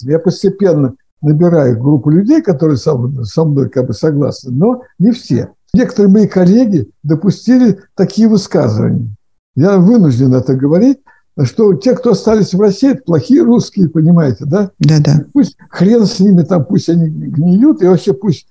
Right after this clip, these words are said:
Speaker 1: Россия загнивает, нас это не волнует,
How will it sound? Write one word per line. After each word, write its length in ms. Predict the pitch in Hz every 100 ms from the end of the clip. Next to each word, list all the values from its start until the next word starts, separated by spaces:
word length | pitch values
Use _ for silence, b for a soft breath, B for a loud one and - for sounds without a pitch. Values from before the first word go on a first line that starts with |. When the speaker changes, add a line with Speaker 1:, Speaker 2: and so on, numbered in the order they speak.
| _
Speaker 1:
Россия 440 | 139 180 - 202 151
загнивает, 720 | 160 170 196 233 262 240 - _ 160
нас 240 | 202 190
это 160 | 180 160
не 80 | 175
волнует, 520 | 185 196 233 294